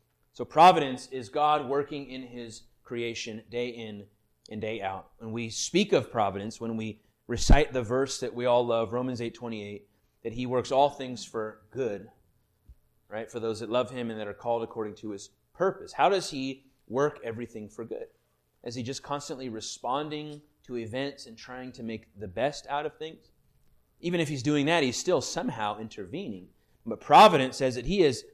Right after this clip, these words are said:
constantly at work governing his universe, his world, but he does so in such a way that it doesn't do violence to the will of the creature. It doesn't, we, we still do what we want to do. We live our lives.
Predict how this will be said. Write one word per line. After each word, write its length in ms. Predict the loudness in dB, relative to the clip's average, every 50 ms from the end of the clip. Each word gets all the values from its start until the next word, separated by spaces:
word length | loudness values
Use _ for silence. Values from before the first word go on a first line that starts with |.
| _ _ _ _
constantly 760 | -8 2 6 6 8 6 6 2 -2 -4 -4 -2 -2 0 4
at 240 | 6 6 6 6 4
work 420 | 2 2 2 2 0 -6 -14 _ _ _ _ _ -10 2
governing 560 | 8 8 8 8 8 4 2 2 0 -2 -4
his 600 | -2 2 4 4 6 6 4 2 -2 -8 -12 -14 _ _ _ _ _
universe, 640 | -6 -2 0 0 0 0 0 -2 -2 -4 -4 -6 -6
his 340 | 0 2 4 4 4 2 0
world, 520 | 0 4 6 6 6 6 6 2 0 -4 -10 -20 _ _ _ _ _
but 80 | 0 0
he 80 | 6
does 260 | 8 10 10 10 8 6
so 200 | 6 6 6 4
in 80 | 4
such 240 | 2 0 0 0 0
a 60 | 0
way 480 | 2 4 4 4 2 0 -2 -8 -14 _ _ _ _ _ _ _ _ _ _ _
that 100 | -6 -2
it 40 | 0
doesn't 280 | 0 0 0 -2 -6
do 140 | -6 -6 -4
violence 520 | 0 2 4 4 6 4 2 0 -4 -8 -10
to 80 | -8
the 100 | -6 -4
will 180 | -2 0 0 0
of 100 | -2 -4
the 60 | -6
creature. 380 | -8 -8 -8 -8 -8 -12 -18 -20 _
It 40 | 0
doesn't, 340 | 2 2 2 2 -2 -6 -10 -18 _ _ _ _
we, 140 | -4 -4 -2
we 100 | 0 0
still 200 | 2 4 4 6
do 140 | 6 6 6
what 120 | 6 6 6
we 100 | 4 4
want 220 | 4 4 2 0
to 60 | -4 0
do. 260 | 0 0 0 0 -4 -12 _ _ _ _
We 100 | 0 2
live 160 | 4 4 6 6
our 120 | 6 8
lives. 580 | 10 10 10 8 6 2 -4 -10 -14 -14 -16